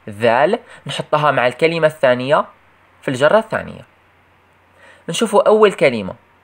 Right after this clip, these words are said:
this. this اللي تعني هذا. كي نطقتها لكم كيفاش نطقت التي اش هنايا؟ نطقتها as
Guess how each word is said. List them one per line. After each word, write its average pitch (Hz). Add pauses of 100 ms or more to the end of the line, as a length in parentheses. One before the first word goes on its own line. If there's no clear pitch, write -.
(720)
this. 113 (960)
this 117 (1120)
اللي 113
تعني 117
هذا. 127 (1040)
كي 190
نطقتها 160
لكم 117 (140)
كيفاش 175
نطقت 175
التي -
اش -
هنايا؟ 120 (520)
نطقتها 139
as 196